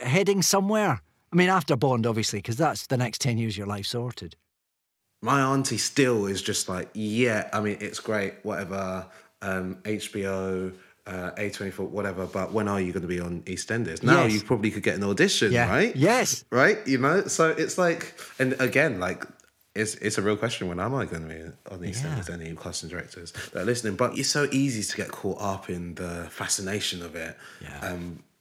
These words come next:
Speaker 2: but it's really important, I think, to, to stay grounded and remember the kind of perspective that you had when you first
Speaker 1: Yeah.
Speaker 2: started.
Speaker 1: Yes, it's true, actually. Just thinking, just reliving that now, I can really access that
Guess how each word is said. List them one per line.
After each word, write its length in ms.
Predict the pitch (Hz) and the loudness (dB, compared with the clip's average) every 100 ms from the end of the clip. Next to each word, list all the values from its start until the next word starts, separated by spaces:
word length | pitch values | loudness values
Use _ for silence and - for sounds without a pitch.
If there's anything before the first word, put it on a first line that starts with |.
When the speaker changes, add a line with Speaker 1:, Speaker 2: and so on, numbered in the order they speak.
| - | -10
Speaker 2:
but 200 | 107 92 | -6 -4
it's 180 | 101 95 | -4 -4
really 280 | 92 107 95 | -2 0 -2
important, 360 | 87 90 87 - | -4 -8 -8 -12
I 60 | 92 | -12
think, 220 | 82 82 | -12 -10
to, 360 | 92 85 82 78 - | -10 -8 -10 -12 -12
to 100 | - | -6
stay 200 | - 107 | -2 0
grounded 340 | 104 104 95 92 | 0 -2 -2 -2
and 100 | 95 | -2
remember 440 | 95 101 98 92 | 0 0 0 -4
the 100 | 98 | -6
kind 240 | - 92 | -6 -6
of 100 | - | -8
perspective 560 | - 92 - - 98 82 | -10 -8 -8 -8 -10 -8
that 140 | 85 - - - | -10 -12 -14 -10
you 100 | 87 | -4
had 400 | 104 87 - - _ | -2 -4 -8 -16 _
when 180 | 92 87 | -10 -10
you 60 | 80 | -6
first 240 | 95 107 | -4 2
Speaker 1:
Yeah. 160 | 143 104 | 2 2
Speaker 2:
started. 360 | 90 - 85 - _ | -4 -10 -20 -20 _
Speaker 1:
Yes, 260 | 196 208 - | 6 6 2
it's 140 | 175 | 0
true, 200 | - 226 | 2 4
actually. 240 | 151 131 139 | 4 2 2
Just 180 | 190 | 2
thinking, 340 | 214 185 160 135 | 2 2 0 2
just 220 | 190 170 | 2 2
reliving 480 | 135 147 127 110 107 | 4 4 4 4 4
that 200 | 104 98 | 4 4
now, 200 | 120 135 | 4 4
I 140 | 107 101 | 2 2
can 160 | 143 | 2
really 300 | 135 185 160 - | 4 4 2 0
access 640 | 131 - - - 98 - | 0 0 -2 -2 -2 -2
that 260 | - 107 | 0 0